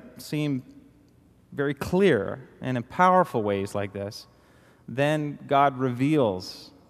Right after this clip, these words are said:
as he moves, shows us something, speaks something of who God is. So, my question over the last month has been, "What are you saying, God,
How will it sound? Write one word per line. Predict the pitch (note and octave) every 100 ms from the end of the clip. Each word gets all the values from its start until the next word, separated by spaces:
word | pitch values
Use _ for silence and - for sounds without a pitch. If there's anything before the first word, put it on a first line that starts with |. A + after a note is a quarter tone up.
| _
as | - A2+ -
he | G#2
moves, | G2 F2+ F2+ - - - _
shows | - C#3+ D3 C3
us | A#2
something, | - A#2 G#2+ G2+ G2+
speaks | - - G3 F#3+ - - - _
something | - B2 A2+ A#2 A2
of | A2
who | B2+ A2+
God | A#2 A#2 A2
is. | F2 F2+ - - - _ _ _ _ _ _ _ - -
So, | - E3 F2+ - - - - - -
my | B2
question | C#3+ C3+ A#2 - A#2+
over | A2
the | G#2+
last | A2+ A#2+ -
month | B2+ D#3 -
has | G#2+
been, | A2 G#2+
"What | B2
are | D3
you | D3
saying, | - D3+ D3 G#2+
God, | F#2+ F#2 F#2